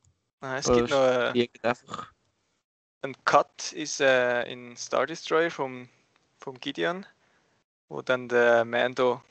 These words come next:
Speaker 1: eine Drohung ausspricht übers Holodeck, dass er jetzt kommt und ihn Und sein, äh, sein Kind geht abholen.
Speaker 2: Genau, und das Lustige ist, dass er einfach genau die gleiche Rede, wie der Moff
Speaker 1: Ja.
Speaker 2: Gideon ja gehalten hat, einfach rezitiert.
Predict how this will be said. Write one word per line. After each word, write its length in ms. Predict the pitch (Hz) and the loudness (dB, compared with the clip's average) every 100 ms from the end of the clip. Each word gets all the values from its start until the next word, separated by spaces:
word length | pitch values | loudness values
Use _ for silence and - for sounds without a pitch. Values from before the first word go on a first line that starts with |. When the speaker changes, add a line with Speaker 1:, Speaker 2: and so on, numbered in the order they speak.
| _ | _
Speaker 1:
eine 100 | - | -10
Drohung 380 | - 127 127 147 147 | -4 -2 0 -2 -8
ausspricht 580 | 147 - 135 143 - | -10 -6 -2 -2 -2
übers 560 | - - 131 - - - _ _ _ - | -10 -6 -4 -4 -6 -8 _ _ _ -6
Holodeck, 760 | - 135 139 - 131 - - _ _ - _ _ _ _ _ | 0 2 2 0 -2 -2 -14 _ _ -20 _ _ _ _ _
dass 160 | - - | -12 -6
er 60 | |
jetzt 300 | 123 - - - | -6 -6 -10 -10
kommt 460 | - 131 127 - | -8 -8 -6 -10
und 120 | 127 | -8
ihn 220 | 123 123 123 - - - _ _ _ | -8 -8 -14 -20 -20 -20 _ _ _
Und 80 | 139 | -12
sein, 440 | - 120 127 120 117 | -8 -4 0 0 0
äh, 20 | |
sein 240 | - - | -4 -6
Kind 180 | 123 120 | -6 -2
geht 220 | 131 127 | -2 0
abholen. 420 | 131 127 123 120 - _ - | 0 0 -2 -4 -6 _ -10
Speaker 2:
Genau, 320 | - 110 104 117 | -2 2 4 2
und 100 | 120 | 0
das 60 | |
Lustige 360 | 127 156 - 139 | 2 2 2 2
ist, 140 | 131 | 4
dass 160 | 123 120 | 2 2
er 180 | 110 95 | 4 4
einfach 220 | 110 - | 4 -2
genau 340 | 117 110 104 | 0 2 2
die 140 | 120 113 | 0 -6
gleiche 440 | 107 107 113 110 | -8 -8 -6 -4
Rede, 360 | 101 104 107 - | -2 -2 -4 -6
wie 160 | 107 101 | -4 -2
der 280 | 104 101 101 | 2 2 2
Moff 220 | 107 104 | 0 0
Speaker 1:
Ja. 220 | 131 127 | 4 4
Speaker 2:
Gideon 240 | 120 110 110 | 4 2 2
ja 460 | 107 104 104 101 | 2 0 -2 -6
gehalten 500 | 104 107 104 101 107 | 2 6 6 4 -2
hat, 240 | 104 104 - | 0 -2 -2
einfach 380 | 101 104 - | -4 -4 -8
rezitiert. 1120 | - - 101 208 - 104 - 87 - 170 _ | -6 -2 0 0 -2 -6 -4 -6 -6 -10 _